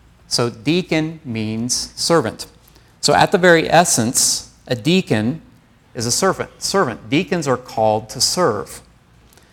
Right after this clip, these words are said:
But in Acts six, the purpose was to serve a physical need,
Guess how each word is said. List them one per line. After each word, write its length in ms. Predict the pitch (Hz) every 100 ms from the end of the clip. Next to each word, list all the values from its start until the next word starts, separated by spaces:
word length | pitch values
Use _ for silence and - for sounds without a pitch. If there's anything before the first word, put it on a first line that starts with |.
| _ _ _ -
But 120 | 135
in 120 | 147
Acts 320 | - 160 165
six, 880 | - - 208 139 - - - - -
the 100 | 135
purpose 920 | - 208 208 127 127 - - - - -
was 220 | 123 117
to 100 | 147
serve 720 | - 131 113 110 123 135 - - _ _ _ _ _
a 80 | 131
physical 460 | - 202 208 156 117
need, 300 | 95 92